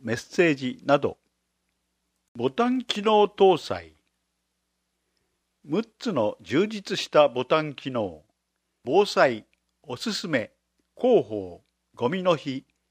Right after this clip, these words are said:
島原暮らし、お問い合わせ。六つのイラストがあります。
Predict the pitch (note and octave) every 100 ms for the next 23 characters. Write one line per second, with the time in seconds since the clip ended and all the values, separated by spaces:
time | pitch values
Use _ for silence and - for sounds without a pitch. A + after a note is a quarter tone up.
0 | _ _ - C#3 G3+ A#3 G#3+ F3+ E3 D3
1 | - G2 - _ _ _ _ _ - C3+
2 | F#3+ A3 G#3+ G3 E3 B2+ G2 _ _ _
3 | _ _ _ _ _ _ _ - F#3 A#3+
4 | _ - A#2+ G#2 - - C3 F#3+ - -
5 | A3 E3+ A2 F#2+ F#2+ - - -